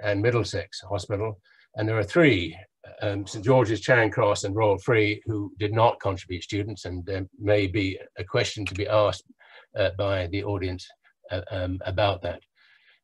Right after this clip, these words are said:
And on the right-hand side, you can see they were given the rank of, of sergeant, all of them. I think they'd hoped actually to be second lieutenants, but they were given the rank of s-, sergeants and certificates, and, and, uh, um, were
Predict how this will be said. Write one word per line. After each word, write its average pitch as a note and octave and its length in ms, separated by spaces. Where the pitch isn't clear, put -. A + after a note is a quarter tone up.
And A#2+ 140
on B2 80
the B2+ 80
right-hand C3 420
side, A2+ 260
you G#2+ 100
can B2 100
see B2+ 180
they B2 120
were A#2+ 80
given C#3+ 260
the A#2+ 100
rank B2 300
of, G#2+ 100
of G2 240
sergeant, D3 500
all A#2+ 180
of A2+ 140
them. B2+ 220
I A#2 280
think D3+ 200
they'd A2 260
hoped G#2+ 320
actually G2 340
to G2 80
be G#2 220
second G#2 340
lieutenants, G2+ 600
but C3 80
they C#3 60
were D3 60
given C#3 220
the G2+ 100
rank G2+ 240
of G2+ 80
s-, - 180
sergeants G#2 520
and G2+ 100
certificates, G2+ 580
and, G#2 280
and, G2 280
uh, G2+ 240
um, G2+ 360
were G#2 240